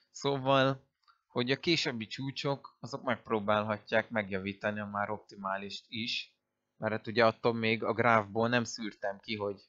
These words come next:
hogy az optimális csúcsokhoz is el lehet jutni, viszont azokat már ugye kivettük a diktből, mert a pop az ugye kiszedte. Úgyhogy muszáj a try except,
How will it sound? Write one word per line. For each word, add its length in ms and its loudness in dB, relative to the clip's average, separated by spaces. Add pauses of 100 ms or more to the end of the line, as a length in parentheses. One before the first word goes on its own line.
(240)
hogy 120 -10
az 100 -4
optimális 680 -2
csúcsokhoz 600 -8
is 140 -6
el 140 2
lehet 300 -4
jutni, 500 -8 (520)
viszont 440 2
azokat 420 2
már 180 4
ugye 160 0
kivettük 520 -2
a 80 2
diktből, 560 -2
mert 200 0
a 120 -2
pop 260 -4
az 140 -2
ugye 220 -8
kiszedte. 720 -6 (1500)
Úgyhogy 340 -2
muszáj 460 0
a 200 -2 (300)
try 280 4
except, 600 -2